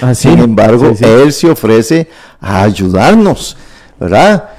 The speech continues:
Speaker 2: Entonces, Dios usará cosas, usará acontecimientos, usará situaciones difíciles para ayudarnos. Por eso Romanos ocho veintiséis dice que a los que aman a Dios, todas las cosas
Speaker 1: Bien.
Speaker 2: ayudan para bien.
Speaker 1: Ajá.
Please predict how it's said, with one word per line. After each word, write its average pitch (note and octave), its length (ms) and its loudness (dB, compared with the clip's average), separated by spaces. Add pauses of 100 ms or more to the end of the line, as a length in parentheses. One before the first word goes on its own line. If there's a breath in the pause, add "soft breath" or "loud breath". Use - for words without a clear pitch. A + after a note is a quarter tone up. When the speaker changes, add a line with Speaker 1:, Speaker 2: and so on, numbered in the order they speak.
(220 loud breath)
Speaker 2:
Entonces, A2 680 -2
Dios A#2 560 0
usará D#3 480 0
cosas, A2 420 -2
usará G2+ 360 -2
acontecimientos, B2 1040 -2
usará A#2+ 640 -2
situaciones C#3+ 720 -2
difíciles D#3+ 580 -4
para F#3+ 1120 -2
ayudarnos. G#2+ 960 0
Por G#2 180 -4
eso B2+ 160 -2
Romanos D#3 440 -2
ocho E3 240 0
veintiséis C#3+ 560 0
dice C#3+ 380 0 (320 loud breath)
que C#3 120 2
a B2 60 4
los B2+ 240 2
que G#2 180 0
aman F3 480 0
a C3+ 120 0
Dios, C#3 600 2
todas F3 380 2
las E3 180 0
cosas C3+ 460 -2
Speaker 1:
Bien. - 100 -6
Speaker 2:
ayudan B2 640 0
para G#2+ 240 -2
bien. G2 280 -2
Speaker 1:
Ajá. F#2+ 100 -8